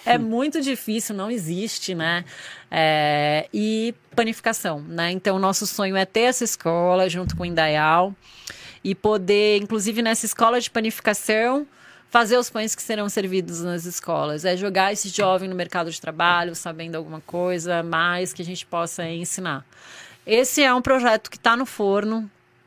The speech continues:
Speaker 1: Prefeito
Speaker 2: Hum,
Speaker 1: amou a
Speaker 2: pão,
Speaker 1: ideia.
Speaker 2: forno, gostei.
Speaker 1: Sec-, <laughs> secretário de Educação amou a ideia. E agora a gente precisa de recurso pra fazer isso, né? A gente tem o deputado federal que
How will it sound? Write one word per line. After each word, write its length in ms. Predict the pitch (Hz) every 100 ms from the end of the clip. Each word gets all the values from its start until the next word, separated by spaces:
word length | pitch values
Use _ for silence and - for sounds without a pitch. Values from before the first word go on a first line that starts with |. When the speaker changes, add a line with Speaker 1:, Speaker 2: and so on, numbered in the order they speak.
| _ _ _ _ _ _ -
Speaker 1:
Prefeito 400 | 190 185 190 202
Speaker 2:
Hum, 40 |
Speaker 1:
amou 160 | 190 214
a 40 |
Speaker 2:
pão, 80 | 233
Speaker 1:
ideia. 360 | - 202 202 196
Speaker 2:
forno, 160 | 120
gostei. 320 | 110 117 - 123 _
Speaker 1:
Sec-, 300 | - 190 185 196 185 - - 139
<laughs> 520 | - - 156 - 147
secretário 580 | 127 143 233 240 226 226
de 60 | 220
Educação 520 | 220 226 208 226 214
amou 240 | 208 208
a 60 | 226
ideia. 440 | 226 214 208 233 240
E 40 |
agora 200 | 247 254
a 40 | 254
gente 100 | 262
precisa 160 | 254 247
de 60 |
recurso 480 | 247 240 240 247 202
pra 160 | 196 180
fazer 320 | 185 180 185
isso, 360 | 175 160 -
né? 260 | 175 190 208
A 80 | 196
gente 280 | 196 202 -
tem 220 | 202 202
o 40 |
deputado 800 | 190 190 - - 185 185 185 185 170
federal 480 | 190 175 175 175 175
que 280 | - 180